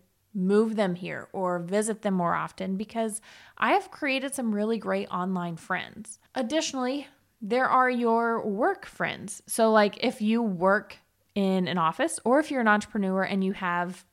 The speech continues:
colleagues or industry peers that are in the same city as you, those could be work friends, I guess. And this could even be, like, through networking groups that you're a part of.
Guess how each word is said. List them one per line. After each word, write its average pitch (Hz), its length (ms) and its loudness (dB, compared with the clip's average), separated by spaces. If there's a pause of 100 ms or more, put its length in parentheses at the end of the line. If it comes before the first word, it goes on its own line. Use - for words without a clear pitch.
colleagues 185 800 0
or 175 160 -6
industry 180 500 -8
peers 262 640 -2
that 185 440 -2
are 180 140 0
in 180 140 -2
the 180 100 -4
same 170 260 -8
city 262 400 -2
as 240 180 -2
you, 226 320 -2 (440)
those 196 340 0
could 226 220 -4
be 247 260 -2
work 185 380 2
friends, 220 360 4
I 214 120 4
guess. 208 460 -4 (120)
And 214 380 0
this 233 180 2
could 269 160 -2
even 208 320 0
be, 190 220 0
like, 180 200 -2
through 202 240 -4
networking 220 540 -4
groups 170 300 -8
that - 100 -12
you're 175 160 -8
a 165 60 -6
part - 260 -10
of. - 240 -14